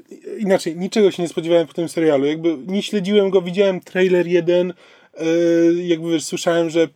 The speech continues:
że ma powstawać i o czym ma być, ale kompletnie jakby nie śledziłem, kto tam ma grać, jak, jaka to ma być historia, w, w, w jakiej rzeczywistości. Wiem, że tam jest Bryan Singer, że ma być bliżej X-Menów niż ten, ale jakby kompletnie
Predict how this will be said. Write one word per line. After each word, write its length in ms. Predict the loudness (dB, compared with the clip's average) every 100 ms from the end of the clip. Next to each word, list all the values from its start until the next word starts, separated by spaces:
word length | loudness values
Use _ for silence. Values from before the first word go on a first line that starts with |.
| -14
że 180 | -6 -2
ma 200 | 0 -2
powstawać 640 | -2 -4 -2 -2 -2 -2
i 60 | -2
o 80 | -2
czym 160 | -6 -6
ma 120 | -4
być, 420 | 0 0 0 -6 _ _ -6
ale 140 | -2
kompletnie 400 | -2 0 0 2
jakby 220 | 0 0 -2
nie 140 | -4
śledziłem, 680 | -2 -2 0 2 4 2 -2
kto 160 | -4
tam 140 | 0 0
ma 140 | -2
grać, 400 | 0 2 2 0
jak, 200 | -2 0
jaka 380 | 2 2 2 0
to 80 | -2
ma 120 | -6
być 200 | -6 -10
historia, 720 | -8 0 2 4 4 4 2
w, 40 |
w, 420 | -2 -8 -6 -6 0
w 40 |
jakiej 420 | 0 2 2 0 -2 -20 -12
rzeczywistości. 1120 | -8 -8 -6 -6 2 2 0 -8 -4 0 0 -2 -12 _
Wiem, 160 | -2 -2
że 120 | -2
tam 160 | -2 -2
jest 140 | -2
Bryan 320 | 0 2 0
Singer, 360 | -2 -2 2 2
że 80 | 0
ma 140 | -2
być 140 | -2 -4
bliżej 360 | -2 0 0
X-Menów 380 | 0 -4 -2 -4
niż 120 | -4
ten, 180 | -2 0
ale 240 | 2 2
jakby 340 | 2 -4 -10 -6
kompletnie 580 | -4 0 -2 0 0